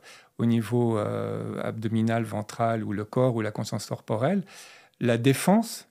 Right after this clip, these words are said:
euh, psychologique, mais elle est aussi au niveau du, du, du diaphragme, hein. On,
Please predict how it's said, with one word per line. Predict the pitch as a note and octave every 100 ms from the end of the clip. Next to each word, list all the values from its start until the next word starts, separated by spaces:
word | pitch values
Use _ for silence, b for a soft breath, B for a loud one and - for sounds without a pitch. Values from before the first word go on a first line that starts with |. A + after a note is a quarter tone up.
| -
euh, | D3+ A2+ -
psychologique, | - A#2 B2 A#2+ C#3 G3
mais | G#2+
elle | G#2
est | A2+
aussi | C3+ C3 - D3+ E3+
au | A#2+
niveau | A2+ G#2+ B2
du, | A#2+ G#2+ G#2+
du, | A2+ A2
du | A#2
diaphragme, | A2+ A2+ G#2+ - F#3+ B2
hein. | D#3+ C3
On, | A2